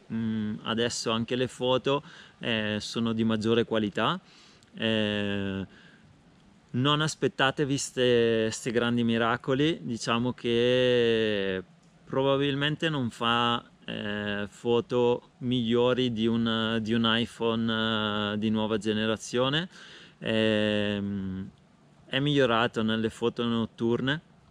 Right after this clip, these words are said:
però anche lì non, eh, non aspettatevi le foto come il, il telefono della, il Google Pixel, quindi quei miracoli, eh, di foto notturni.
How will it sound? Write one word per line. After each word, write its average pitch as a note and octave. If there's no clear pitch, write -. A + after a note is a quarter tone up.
però A#2+
anche B2
lì A#2+
non, A2
eh, G#2
non A#2+
aspettatevi B2
le A#2+
foto A#2+
come A2+
il, G#2
il A2
telefono A2+
della, G#2
il G2+
Google A2+
Pixel, A2+
quindi A2+
quei A2+
miracoli, G#2+
eh, G2+
di G2
foto G#2+
notturni. F#2+